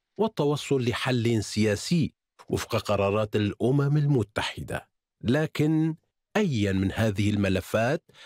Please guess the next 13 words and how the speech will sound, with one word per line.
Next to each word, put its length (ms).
لم 380
تشهد 560
تقدما 540
ملموسا. 840
التقرير 540
أكد 280
أن 260
لجنة 460
الاتصال 520
الوزارية 640
العربية 540
الخاصة 440
بمواصلة 760